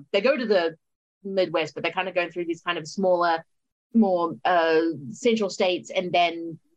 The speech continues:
they end up in the airport in, in L A. But it is kind of a, I mean, there was a few in the eighties, I mean,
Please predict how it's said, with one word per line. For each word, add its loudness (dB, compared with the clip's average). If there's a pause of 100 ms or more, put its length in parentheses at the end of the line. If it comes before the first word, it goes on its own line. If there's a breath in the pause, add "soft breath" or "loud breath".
(100)
they 2
end -4
up -4
in -6
the 0
airport -2
in, -2
in 0
L 0
A. 2
But 0 (1200)
it 2
is 2
kind 0
of -2 (300)
a, 2 (380)
I 0
mean, 2
there 4
was 2
a 2
few 0
in 4
the 0
eighties, -2
I 0
mean, -2